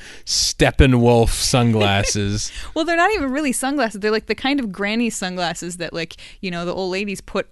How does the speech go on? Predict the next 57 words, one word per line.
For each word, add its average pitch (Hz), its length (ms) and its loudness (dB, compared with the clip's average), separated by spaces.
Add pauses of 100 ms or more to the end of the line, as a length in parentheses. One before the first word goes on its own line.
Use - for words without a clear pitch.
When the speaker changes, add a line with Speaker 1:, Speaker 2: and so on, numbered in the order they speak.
Speaker 2:
over 208 420 0
their 170 200 -6
glasses 175 760 -4
Speaker 1:
Right. - 60 -10 (200)
Speaker 2:
to 196 140 -6
drive 180 320 -4
in 175 80 -8
the 151 80 -10
car. 175 480 -6 (180)
Speaker 1:
Uh-huh. 104 260 -12
Speaker 2:
Um, 170 360 -8 (640)
which 185 200 -10
is 175 80 -12
great 226 260 -4
'cause 180 120 -10
I 170 60 -8
could 170 120 -10
just 165 140 -14
wear 170 80 -8
'em 165 100 -8
over 170 160 -10
my 147 100 -10
glasses, 160 480 -6
so - 120 -8
it'd 139 100 -6
Speaker 1:
Yeah, 165 60 -6
Speaker 2:
be - 40 -10
perfect. 175 380 -6
Speaker 1:
'cause 151 80 -4
they 139 80 -2
had 143 140 4
to 131 80 4
go 123 260 8
over 120 160 6
Colin 107 380 4
Gordon's 104 420 2
glasses 92 720 0
as 101 160 -4
number 101 220 0
two, 92 380 -2
so 92 160 -4
I 92 100 0
imagine 101 360 -2
they 92 60 -2
had 92 100 -4
to 87 40 -6
make 92 160 -4
'em 92 60 -4
extra 87 200 -6
big. 85 220 -2 (320)
Speaker 2:
But 190 580 2 (540)
Speaker 1:
Okay. 120 540 6
Speaker 2:
<laughs> - 640 -2
but 240 140 2
then 302 200 2
we 320 120 0
get 240 300 -4